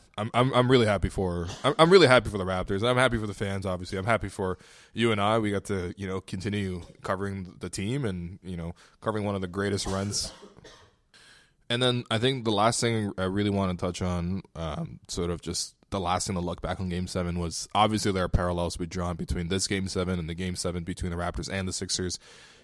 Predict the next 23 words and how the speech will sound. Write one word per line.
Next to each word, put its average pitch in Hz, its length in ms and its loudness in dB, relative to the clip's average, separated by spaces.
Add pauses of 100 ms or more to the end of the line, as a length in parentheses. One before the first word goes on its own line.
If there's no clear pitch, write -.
(140)
in 107 140 0
two 113 140 2
thousand 98 300 2
and 90 100 0
one. 87 300 -2 (480)
Two 139 120 2
superstars, 101 840 2 (220)
Vince 101 220 -2
Carter, 87 420 0 (320)
DeMar, 87 380 -2
uh, 82 200 -4 (540)
DeMar 73 220 -10
DeRozan, 78 340 -6 (480)
uh, - 60 -12
Kawhi 98 280 4
Leonard. 90 280 0 (300)
Um, 92 560 2 (760)
you 113 120 -2
know, 95 200 -2 (600)
basically 139 340 4
the 127 80 2
same 123 200 2
scenario. 113 580 0